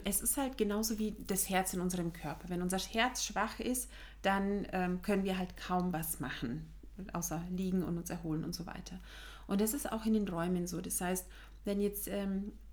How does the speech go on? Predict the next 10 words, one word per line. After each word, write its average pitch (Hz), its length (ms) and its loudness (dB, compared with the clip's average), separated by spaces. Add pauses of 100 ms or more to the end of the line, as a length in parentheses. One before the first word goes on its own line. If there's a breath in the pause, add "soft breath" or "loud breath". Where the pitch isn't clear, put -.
(160)
du 220 280 4
beispielsweise 214 640 2
sagen 202 240 0
würdest, 202 240 -2
„Ah, 320 80 0
ich 233 160 0
nehme 214 160 4
mir 202 40 4
das 190 180 0
Bagua, 247 580 2